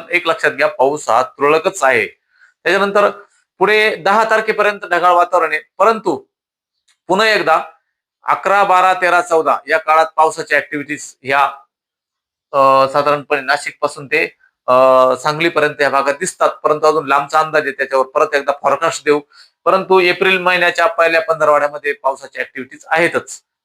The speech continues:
परंतु त्या कमी, त्याच्यामुळे घाबरण्यासारखं त्या ठिकाणी काही कारण नाहीये. पाऊस हा खूप मोठ्या प्रमाणात येणार नाहीये,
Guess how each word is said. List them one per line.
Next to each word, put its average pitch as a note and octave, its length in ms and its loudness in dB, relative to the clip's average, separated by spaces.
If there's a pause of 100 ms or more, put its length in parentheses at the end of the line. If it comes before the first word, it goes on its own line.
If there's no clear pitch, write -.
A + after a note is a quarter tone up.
(120)
परंतु D#3 280 0
त्या D#3 180 0 (340)
कमी, F#3 360 -2 (260)
त्याच्यामुळे D3+ 300 -2
घाबरण्यासारखं D3+ 760 -2
त्या D3 160 -2
ठिकाणी C#3 280 -10
काही C#3+ 280 -6
कारण C#3+ 320 0
नाहीये. C3 300 0 (300)
पाऊस D3 320 0
हा C#3 320 0 (100)
खूप E3+ 240 -6
मोठ्या D#3 240 -2
प्रमाणात C#3 400 0
येणार C3+ 300 0
नाहीये, C#3 300 -2